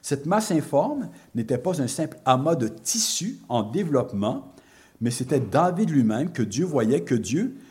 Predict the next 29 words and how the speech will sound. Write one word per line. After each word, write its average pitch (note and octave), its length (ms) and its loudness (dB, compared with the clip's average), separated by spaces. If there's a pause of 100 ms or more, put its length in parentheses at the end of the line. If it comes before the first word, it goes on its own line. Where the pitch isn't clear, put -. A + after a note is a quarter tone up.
(320)
euh, A2+ 140 -4
sur C3+ 220 -4
lequel F3+ 320 0
Dieu D#3+ 220 -4
fixait F3+ 460 -6
déjà D3 300 2
ses D#3+ 180 0
yeux. A2 520 2 (760)
On G#2+ 140 0
a A2 80 4
lu D3 160 4
Jérémie C#3 380 2
chapitre C#3+ 340 -4
un, D3+ 80 0
verset C#3 340 -4
cinq, « G3 360 -8 (240)
Avant C3 320 0
que D#3+ 100 -4
je C3+ 140 -2
t'ai C3+ 160 -2
formé D3 500 0
dans C3 140 0
le A2 100 2
ventre B2 380 0
de A2 100 2
ma, G#2 220 0
de G#2 180 -2
ta G2 180 -2
mère, C#3 320 0